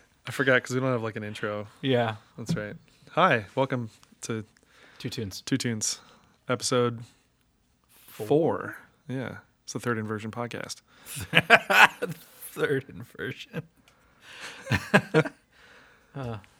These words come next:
Speaker 2: so what's been up?
Speaker 1: Not much. So, uh, as people are hearing this,
Speaker 2: <laughs> This
Speaker 1: only
Speaker 2: is
Speaker 1: a week will have transpired or whatever, however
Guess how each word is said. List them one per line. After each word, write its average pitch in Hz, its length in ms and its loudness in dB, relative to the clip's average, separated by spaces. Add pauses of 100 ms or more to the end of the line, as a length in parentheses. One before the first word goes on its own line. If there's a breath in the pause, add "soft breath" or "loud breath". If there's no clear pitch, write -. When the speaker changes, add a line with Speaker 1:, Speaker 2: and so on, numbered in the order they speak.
(160)
Speaker 2:
so - 160 -10
what's 117 140 -6
been 120 140 -2
up? 101 160 -6 (760)
Speaker 1:
Not 147 120 4
much. 147 320 4
So, 143 300 8
uh, 135 280 6
as 135 220 6
people 151 280 4
are 123 60 8
hearing 139 280 4
this, 117 360 0 (180)
Speaker 2:
<laughs> 98 140 0
This 131 220 6
Speaker 1:
only 160 220 10
Speaker 2:
is 151 60 12
Speaker 1:
a 147 40 12
week 147 240 8
will 139 120 8
have 123 140 4
transpired 120 600 2
or 110 160 4
whatever, 113 360 0
however 117 420 2